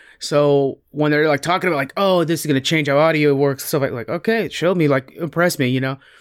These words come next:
So pretty excited about that. Yeah, backwards compatibility is really huge, especially if I go P S five,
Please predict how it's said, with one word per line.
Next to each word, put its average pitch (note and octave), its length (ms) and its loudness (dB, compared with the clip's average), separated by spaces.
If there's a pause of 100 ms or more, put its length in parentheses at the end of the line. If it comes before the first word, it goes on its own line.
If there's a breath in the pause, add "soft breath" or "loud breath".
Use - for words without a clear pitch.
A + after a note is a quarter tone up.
(160 soft breath)
So - 160 -2
pretty D#3 140 0
excited C#3+ 160 0
about C#3 180 0
that. C3 180 2
Yeah, E3 240 2
backwards E3+ 380 -2
compatibility E3+ 560 2
is D3+ 80 -2
really D#3+ 160 0
huge, D#3 220 -2
especially A3 580 -2
if A3 100 0
I F#3+ 60 0
go F3+ 180 0
P F3 140 -2
S E3 120 -4
five, F#3+ 380 0